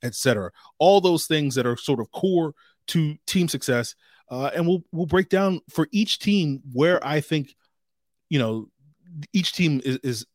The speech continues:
potentially set up to fail, uh, this season because they're a little bit overconfident. And we'll start things off talking about the Atlanta Falcons. Um, you know, today's episode, you know,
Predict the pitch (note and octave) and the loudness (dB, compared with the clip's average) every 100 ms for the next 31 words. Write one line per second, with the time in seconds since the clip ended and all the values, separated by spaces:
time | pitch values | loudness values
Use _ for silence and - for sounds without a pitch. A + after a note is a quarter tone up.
0 | _ C#3+ D3 D3+ C3 A#2+ - C#3 - B2+ | _ -6 -4 -2 -2 -2 -2 -2 -2 -10
1 | - _ _ - C#3+ C#3+ A2 F#2 - _ | -10 _ _ -6 0 0 0 -4 -18 _
2 | - A#2+ A#2 A#2 A#2+ B2+ - C#3+ A#2+ A2 | -10 -6 -6 -6 -4 -4 -4 -4 -4 -6
3 | G#2 _ - B2 - B2+ B2 A#2 A2+ G#2 | -8 _ -6 -2 0 2 2 0 0 -4
4 | A2+ A#2+ G#2+ G2 A2+ G#2+ A2+ D#3 E3 - | -6 -6 -8 -6 -6 -2 -4 -2 -4 0
5 | E3+ D3+ D3 B2+ A2+ A2 _ - _ - | 0 2 0 2 0 -2 _ -20 _ -4
6 | D#3 D3+ E3+ C#3+ C#3 A#2+ A#2+ A#2 A2 G#2 | 0 0 0 0 -2 -4 -4 -2 -6 -6
7 | G2+ - C3+ C#3 C3+ B2+ - _ _ _ | -10 0 0 2 0 -2 -6 _ _ _
8 | G2+ G#2+ G#2+ A2+ B2+ G#2 G2+ G2+ _ - | -6 -2 -2 -2 -2 -2 -6 -12 _ 2
9 | C#3+ C#3 C3+ C3 C#3 B2 A#2+ - _ _ | 4 4 2 0 0 0 -2 -8 _ _
10 | _ D3 A#2+ G#2 | _ -8 -6 -6